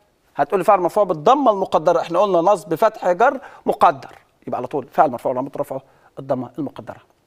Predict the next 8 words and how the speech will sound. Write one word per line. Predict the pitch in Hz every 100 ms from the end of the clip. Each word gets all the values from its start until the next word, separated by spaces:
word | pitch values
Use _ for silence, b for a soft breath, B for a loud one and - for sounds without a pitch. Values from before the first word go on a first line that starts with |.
| _ B B B
لا | 160 165
يكتم | 180 - - 143
السر | 143 - 190 170
الا | 156 190 180 160
كل | - 208 196 180 165
ذي | 139 196 240
شرف. | 247 185 151 139 - 143 135 131 - _ b b b
نوع | 156 160 185 202 196